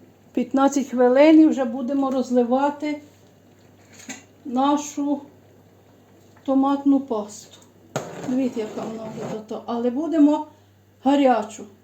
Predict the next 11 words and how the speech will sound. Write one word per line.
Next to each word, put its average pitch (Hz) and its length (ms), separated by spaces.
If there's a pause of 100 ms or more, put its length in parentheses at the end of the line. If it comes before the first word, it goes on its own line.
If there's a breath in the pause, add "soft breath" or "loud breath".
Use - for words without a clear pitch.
(120)
Беремо, 269 420
набираємо, 262 460
кладу 262 360
в 247 60
банку 240 760 (1200)
ложку, 247 800
щоб, - 400
е, 233 300
слоїк 262 720
не 233 160
втріс. 240 720